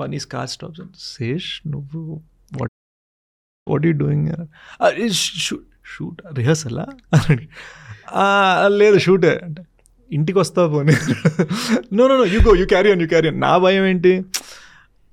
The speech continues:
ఈ పోలీస్ అంకుల్ చూస్తున్నారు, ట్రాఫిక్ ఆగుతోంది,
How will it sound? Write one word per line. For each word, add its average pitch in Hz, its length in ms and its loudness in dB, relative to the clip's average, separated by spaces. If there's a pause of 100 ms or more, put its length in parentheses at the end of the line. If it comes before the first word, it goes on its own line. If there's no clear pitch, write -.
(300)
ఈ 160 180 0
పోలీస్ 170 300 2
అంకుల్ 190 220 6
చూస్తున్నారు, 156 400 4
ట్రాఫిక్ - 600 0
ఆగుతోంది, 165 600 2